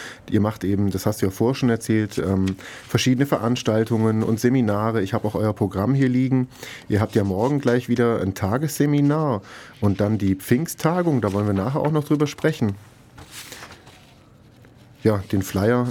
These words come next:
ähm, hab ich, äh, den kann man im Internet auch, ähm, sich ausdrucken. Den habt ihr als P D F auf eurer Seite. Wie man euch da findet, ähm, können wir nachher auch noch erörtern. Und, ähm, eigentlich würde ich sagen, ich seh grad, wir reden jetzt schon zehn Minuten am Stück. Das ging aber schnell.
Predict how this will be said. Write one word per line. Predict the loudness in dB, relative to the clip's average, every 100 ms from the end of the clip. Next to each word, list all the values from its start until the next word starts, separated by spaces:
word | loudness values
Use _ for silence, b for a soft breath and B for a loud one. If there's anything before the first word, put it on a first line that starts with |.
| 0
ähm, | 0 0 -2
hab | -2
ich, | 0 0
äh, | -2
den | -2
kann | 0
man | 0
im | 0
Internet | 0 0 0
auch, | -2 -2
ähm, | 0 0 0
sich | 0 -4 0
ausdrucken. | -2 0 -2 0 0
Den | 0
habt | 0 0
ihr | -2
als | -2
P | 0 0
D |
F | 0 -2
auf | -2
eurer | -2 -2
Seite. | -2 0 0 2 0 -2 B B B
Wie | 0
man | 2
euch | 2 -2
da | 0 0
findet, | 0 0 0 0 -2
ähm, | 0 0 -2
können | -2 0
wir | 0
nachher | 0 -4 -4
auch | -4 -4 -12 B B B B B
noch | 0 2
erörtern. | 0 0 0 0 0 -2 -8 B B
Und, | 0 2 2 0
ähm, | 0 0
eigentlich | 0 -2 0
würde | 0
ich | 0
sagen, | 0 -2
ich | -2 0
seh | 0
grad, | 2 0 0
wir |
reden | 0 2
jetzt | 0 -2
schon | -2 -2
zehn | 0 2
Minuten | 2 2 0
am | 0
Stück. | 0 -2 -2
Das | -6 -2
ging | 0
aber | 0 0
schnell. | -2 -2